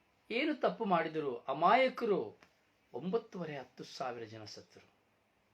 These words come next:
ಇಸ್ರಾಯೇಲರು ಪ್ಯಾಲೆಸ್ತೇನ್ ಮೇಲೆ ದಾಳಿ, ಬಾಂಬ್ ದಾಳಿ ಮಾಡಿದ ನಿಮಿತ್ತವಾಗಿ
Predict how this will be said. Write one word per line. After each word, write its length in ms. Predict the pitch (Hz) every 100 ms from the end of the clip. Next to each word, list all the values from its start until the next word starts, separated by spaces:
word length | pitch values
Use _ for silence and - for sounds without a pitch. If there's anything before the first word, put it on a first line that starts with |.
| _ _ _ _ _ _ _ _ _ _ _ _ _ -
ಇಸ್ರಾಯೇಲರು 720 | 131 135 135 131 123 120 104 101 _ _ _ _ -
ಪ್ಯಾಲೆಸ್ತೇನ್ 640 | 131 139 - 127 113 110
ಮೇಲೆ 180 | 110 104
ದಾಳಿ, 320 | 110 113 113
ಬಾಂಬ್ 380 | 107 117 127 113
ದಾಳಿ 180 | 113
ಮಾಡಿದ 260 | 110 110 107
ನಿಮಿತ್ತವಾಗಿ 840 | 107 113 - 135 131 156 156 104